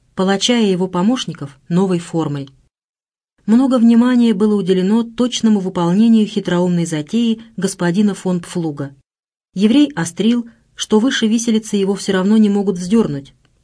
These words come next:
Вот ему и покажут, могут ли. Захотят, так поднимут птичью клетку над виселицей.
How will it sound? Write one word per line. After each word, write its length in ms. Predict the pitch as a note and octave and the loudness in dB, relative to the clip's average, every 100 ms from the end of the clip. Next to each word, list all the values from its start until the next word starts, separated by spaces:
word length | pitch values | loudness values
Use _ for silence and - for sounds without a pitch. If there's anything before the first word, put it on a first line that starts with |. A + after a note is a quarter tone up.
| _ | _
Вот 280 | F3 C#4+ D#4 | 0 0 2
ему 260 | F3 G3+ B3 | 2 2 2
и 60 | |
покажут, 600 | A3+ F3+ F3 D3 C#3+ - - | 0 -4 -4 -6 -6 -12 -4
могут 380 | G3 F3+ D3+ - | 0 0 -2 -8
ли. 180 | C#3+ C#3 _ _ _ - | -10 -12 _ _ _ -6
Захотят, 680 | F3 G3 G3+ G3+ C4 A#3 _ _ - | -4 -2 -4 -2 -6 -6 _ _ -8
так 180 | - - | -6 0
поднимут 500 | A3 A3 B3 A#3 A#3 | 2 4 4 2 0
птичью 360 | - A3+ G#3 | -4 -2 -2
клетку 420 | G3 G#3+ A#3 - | -2 0 0 -2
над 200 | G#3 G#3 | 0 0
виселицей. 640 | F#3+ G3+ D3 C#3+ - C#3 C#3 | -2 -4 -4 -10 -10 -14 -14